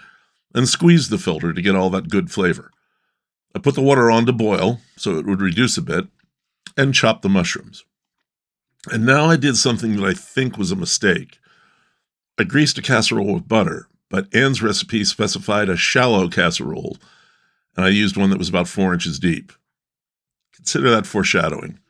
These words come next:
I heated a heavy tablespoon of butter in a Dutch oven and put the garlic and mushrooms in for two minutes. They bubbled nicely.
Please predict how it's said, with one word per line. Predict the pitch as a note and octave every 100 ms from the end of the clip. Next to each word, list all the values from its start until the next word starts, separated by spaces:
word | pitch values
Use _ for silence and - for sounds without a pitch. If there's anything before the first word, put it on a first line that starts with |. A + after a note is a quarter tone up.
| _ _ _ _ _ _ _ _ _ _ - -
I |
heated | B2 G3 F3 B2+
a |
heavy | A2+ C#3 A#2+
tablespoon | B2 A#2+ G2+ - G#2+
of | F2+
butter | G#2 F#2 F#2
in | F#2+ F2
a |
Dutch | G2 G2 G2+
oven | F2+ D#2 F2+ - -
and | G2
put | G2 A2+
the | G#2
garlic | A2 A2 G#2+
and | G#2+
mushrooms | G2+ G2 F#2 E2+ D#2
in | F#2
for | E2+ F2+
two | G2+
minutes. | F#2+ F2+ - - - - _ -
They | G2+
bubbled | A2+ C#3 C#3
nicely. | F#3 F2 - - -